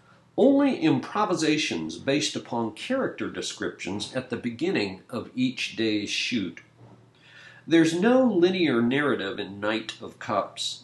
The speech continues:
just a succession of dreamy film fragments with whispery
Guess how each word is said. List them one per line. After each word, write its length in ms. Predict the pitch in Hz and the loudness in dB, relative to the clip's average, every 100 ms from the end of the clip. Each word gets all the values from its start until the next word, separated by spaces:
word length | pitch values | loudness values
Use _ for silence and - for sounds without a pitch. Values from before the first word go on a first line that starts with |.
| - | -4
just 400 | 120 226 - - | 0 2 0 -4
a 60 | |
succession 920 | 185 - 170 - - 151 156 - 165 156 | -2 -2 -4 -6 -4 -4 -2 -2 -2 -4
of 300 | 110 98 90 | -6 -8 -6
dreamy 560 | 107 131 160 170 156 | -2 0 2 2 2
film 440 | 156 - 160 147 123 | 2 0 0 0 -4
fragments 920 | - 95 95 98 69 - - - - _ _ _ - | -2 0 0 -2 -10 -8 -8 -8 -14 _ _ _ -6
with 320 | 127 107 104 | -2 -2 -4
whispery 840 | 101 143 175 - 135 107 98 92 | -2 0 2 0 -2 -2 -2 -8